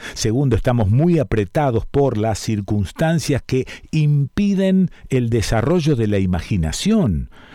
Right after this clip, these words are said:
No estamos imaginando una salida. Bueno, esto para mí es el comienzo, Raúl.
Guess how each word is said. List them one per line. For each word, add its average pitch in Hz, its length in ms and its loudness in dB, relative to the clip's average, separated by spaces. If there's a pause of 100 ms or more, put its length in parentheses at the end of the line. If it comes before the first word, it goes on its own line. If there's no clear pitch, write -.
(160)
No 160 240 4
estamos 185 480 0
imaginando 120 720 0
una 110 220 0
salida. 90 680 -2 (260)
Bueno, 113 300 0
esto 180 240 -2
para 98 220 -2
mí 107 160 0
es 98 220 -4
el 92 100 -2
comienzo, 67 680 -6 (160)
Raúl. 67 440 -4